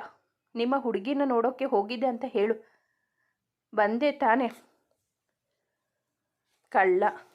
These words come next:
ಗೊತ್ತಾಗೋಯ್ತಾ? ಅದ್ಕೆ ನೋಡು ನಾನು ನಿನ್ನ ನನ್ನ ಕುಚುಕು ಅನ್ನೋದು. ಹುಡುಗಿನ ನೋಡೋಕೆ ಹೋಗಿದ್ದು ನಿಜ,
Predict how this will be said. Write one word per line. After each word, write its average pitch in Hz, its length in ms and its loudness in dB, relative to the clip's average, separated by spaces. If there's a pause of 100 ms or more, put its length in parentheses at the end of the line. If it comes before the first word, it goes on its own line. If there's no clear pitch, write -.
ಗೊತ್ತಾಗೋಯ್ತಾ? 233 720 2 (520)
ಅದ್ಕೆ 226 320 -4
ನೋಡು 285 240 2 (140)
ನಾನು 247 300 4
ನಿನ್ನ 277 260 0
ನನ್ನ 226 280 0
ಕುಚುಕು 247 400 -6
ಅನ್ನೋದು. 247 300 -2 (440)
ಹುಡುಗಿನ 349 400 -2
ನೋಡೋಕೆ 311 380 0
ಹೋಗಿದ್ದು 247 440 0
ನಿಜ, 254 220 -2